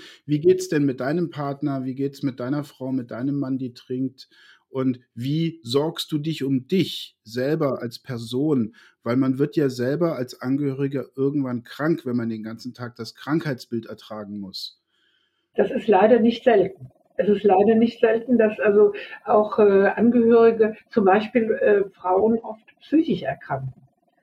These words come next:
Speaker 2: Also depressiv werden, ziemlich ausgebrannt sind, was verständlich ist, also wenn man sich die familiäre Situation ansieht.
Speaker 1: Ja, und die abschließende Frage, und da müssen wir auch schon auf die Zielgerade kommen,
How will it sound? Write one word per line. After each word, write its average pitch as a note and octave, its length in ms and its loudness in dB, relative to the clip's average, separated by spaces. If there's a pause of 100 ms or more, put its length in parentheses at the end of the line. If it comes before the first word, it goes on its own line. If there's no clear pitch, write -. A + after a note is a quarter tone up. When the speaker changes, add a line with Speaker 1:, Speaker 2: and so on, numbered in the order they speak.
(120)
Speaker 2:
Also F#3+ 220 -2
depressiv B3 720 0
werden, A3 600 4 (360)
ziemlich A3 360 2
ausgebrannt G3+ 840 0
sind, G3+ 380 2 (260)
was G3+ 200 -2
verständlich A3+ 760 0
ist, - 180 -8
also F3+ 200 4
wenn F3+ 80 6
man F#3 160 0
sich F#3 160 -4
die F#3+ 100 0
familiäre F#3+ 640 4
Situation F#3+ 640 2
ansieht. G3 640 0 (280)
Speaker 1:
Ja, C3+ 320 -6 (500)
und D3+ 500 0
die D#3+ 380 -2
abschließende G#3 560 -2
Frage, F3+ 380 -2
und E3+ 60 4
da D3+ 80 2
müssen G3 280 0
wir F3 80 2
auch E3+ 100 -2
schon D#3+ 200 0
auf C#3+ 100 -6
die C3+ 140 -6
Zielgerade D#3+ 600 -4
kommen, E3+ 520 -2